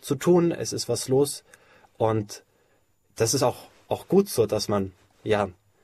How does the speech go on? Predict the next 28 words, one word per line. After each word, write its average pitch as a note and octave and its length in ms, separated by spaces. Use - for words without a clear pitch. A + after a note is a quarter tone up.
von A2+ 180
dem, C3 240
was A#2+ 160
man A2+ 160
empfängt, D#3+ 640
als - 260
Mönche B2 340
sind A2 220
wir A2 120
Betende, C3+ 440
die G#2+ 120
viel A2 180
beten C#3 360
und A2+ 160
auch - 160
viel B2 220
empfangen, B2+ 500
dass - 180
man A#2+ 120
da A#2+ 80
etwas B2 380
weitergeben A#2 680
kann. - 280
Das - 160
passt - 320
sehr A2 140
gut, A2+ 260
also G#2 300